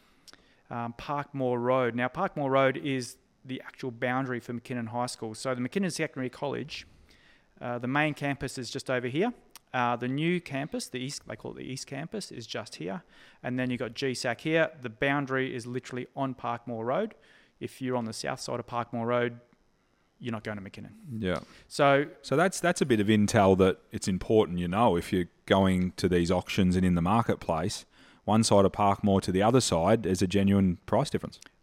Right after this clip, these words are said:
Speaker 1: Be hundred to hundred fifty thousand, I think.
Speaker 2: Bang.
Speaker 1: Both for land and also for townhouses, surely.
Speaker 2: I, I feel like here in Melbourne, these school zones and the hot immigration that I mentioned earlier, I feel like these pockets are, they can nearly be markets inside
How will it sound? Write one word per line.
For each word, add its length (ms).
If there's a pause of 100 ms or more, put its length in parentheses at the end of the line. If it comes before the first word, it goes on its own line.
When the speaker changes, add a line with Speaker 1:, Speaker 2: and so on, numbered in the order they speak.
(160)
Speaker 1:
Be 140
hundred 360
to 100
hundred 240
fifty 160
thousand, 340
I 80
think. 220 (380)
Speaker 2:
Bang. 240 (200)
Speaker 1:
Both 220
for 240
land 400
and 240
also 340
for 280 (120)
townhouses, 720
surely. 380 (100)
Speaker 2:
I, 40
I 20
feel 240
like 160
here 180
in 100
Melbourne, 340
these 220
school 460
zones 720
and 480
the 80
hot 280
immigration 540
that 100
I 100
mentioned 420
earlier, 480 (100)
I 80
feel 240
like 240
these 220
pockets 560
are, 240 (760)
they 120
can 160
nearly 240
be 100
markets 560
inside 640